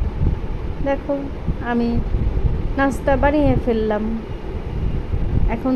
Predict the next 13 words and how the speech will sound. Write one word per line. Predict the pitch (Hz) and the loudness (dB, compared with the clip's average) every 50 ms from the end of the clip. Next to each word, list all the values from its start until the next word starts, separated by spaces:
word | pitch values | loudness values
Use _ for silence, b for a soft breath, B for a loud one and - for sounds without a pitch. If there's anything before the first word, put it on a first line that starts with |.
| 247 | 2
থেকে | 262 254 - 247 240 | 0 0 2 2 2
আর | 226 214 - - | 2 2 2 2
বোয়ার | 220 233 240 247 247 240 240 | 4 4 6 6 4 4 2
আশা | - - 254 233 - | 2 0 -2 0 2
করতে | 254 277 - - - 269 254 | 2 2 2 2 0 2 2
হবে | 240 226 208 226 214 220 | 2 2 2 0 0 0
না। | 214 208 214 208 208 214 226 226 - - - - - - - - - - - - - - 247 | -2 -2 -2 -2 -2 -2 -2 -2 0 0 2 2 2 2 0 0 -2 -4 -4 -4 -2 0 2
এই | 262 262 269 233 | 2 2 2 2
দেখো | 247 240 233 - 240 | 0 0 0 0 -2
আমার | 233 233 226 214 214 | 0 0 0 0 0
ডিম | 233 233 233 226 214 | 2 2 2 2 2
হয়ে | 233 240 240 233 233 | 2 4 4 4 4
গেল। | 220 214 202 196 | 2 2 2 2